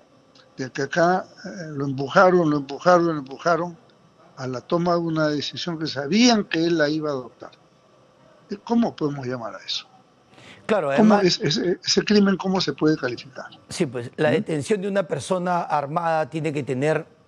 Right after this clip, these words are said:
Speaker 2: digamos, ciertas condiciones distintas a la, además, a, a, a la, a la, digamos, a la intervención de alguien que no lo está, ¿no?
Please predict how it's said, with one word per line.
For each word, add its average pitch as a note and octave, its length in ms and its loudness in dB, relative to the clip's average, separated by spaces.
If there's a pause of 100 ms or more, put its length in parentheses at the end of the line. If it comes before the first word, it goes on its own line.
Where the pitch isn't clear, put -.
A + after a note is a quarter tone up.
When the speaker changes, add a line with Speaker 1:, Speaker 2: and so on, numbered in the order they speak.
(440)
Speaker 2:
digamos, C3+ 420 -2
ciertas E3 360 -2
condiciones C3 760 -2
distintas C3 640 -2
a C3+ 100 -2
la, A2 240 -2 (440)
además, E3 400 -2 (120)
a, D3+ 60 0
a, C3+ 280 -2
a C#3+ 140 -2
la, C3+ 140 -2
a C#3 180 -2
la, B2 380 -2
digamos, C#3+ 340 -2
a D3+ 40 -2
la C#3 80 0
intervención C#3 520 -2
de D#3+ 120 -2
alguien E3+ 320 -2
que C#3+ 120 -6
no D#3+ 120 -2
lo D#3 100 -4
está, C#3+ 300 -4
¿no? G2+ 260 -16